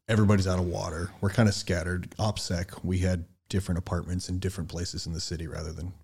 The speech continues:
putting us all together in the same place. And, uh, so we're messaging everybody good, everybody good, but everybody's, the water's out. Um,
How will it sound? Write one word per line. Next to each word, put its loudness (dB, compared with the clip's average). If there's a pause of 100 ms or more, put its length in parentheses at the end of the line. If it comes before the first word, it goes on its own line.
putting -4
us -8
all -10
together -8
in -10
the -10
same -8
place. -8 (720)
And, 4
uh, -6
so -4
we're 8
messaging 2
everybody -12
good, 2
everybody -2
good, -4
but -12
everybody's, -2 (260)
the -2
water's 0
out. -10 (500)
Um, -10